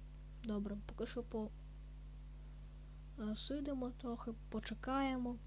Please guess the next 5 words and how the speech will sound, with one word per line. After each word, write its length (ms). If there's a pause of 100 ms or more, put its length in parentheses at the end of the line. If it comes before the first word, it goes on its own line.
(180)
нічого 380
такого. 580 (880)
Так, 320 (120)
ну, 320 (640)
слухайте. 420